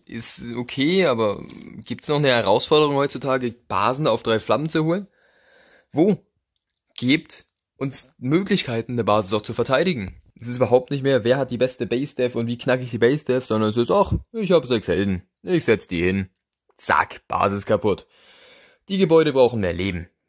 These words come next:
Wir brauchen neue Gebäude. Wir brauchen Gebäude, die was machen.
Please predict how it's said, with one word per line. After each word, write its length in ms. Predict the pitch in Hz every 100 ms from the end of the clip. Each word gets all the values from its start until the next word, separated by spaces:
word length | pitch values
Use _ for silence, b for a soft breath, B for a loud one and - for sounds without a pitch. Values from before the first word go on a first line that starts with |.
| -
Wir 220 | 139 139
brauchen 540 | 123 127 127 117 110
neue 260 | 117 143 117
Gebäude. 400 | 92 80 80 -
Wir 100 | 98
brauchen 300 | 113 120 123
Gebäude, 340 | 110 113 113
die 140 | 104 95
was 180 | 90
machen. 280 | 104 123 95